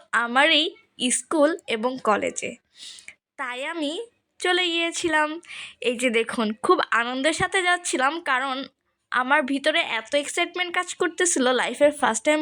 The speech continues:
ভোট দিব বলে, খুবই মজা লাগছিল। তো আর রাস্তাও এদিকে একদম ফ্রি। আর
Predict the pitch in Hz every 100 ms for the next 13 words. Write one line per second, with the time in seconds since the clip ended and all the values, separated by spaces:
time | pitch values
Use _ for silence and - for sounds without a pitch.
0 | 302 302 262 311 285 285 311 269 302 -
1 | - - - - - 339 359 277 240 220
2 | 208 214 - 196 - - - - - -
3 | 349 349 339 262 254 - 311 320 320 311
4 | 320 294 277 247 240 233 233 330 330 330
5 | 339 - - 320 339 349 _ - 240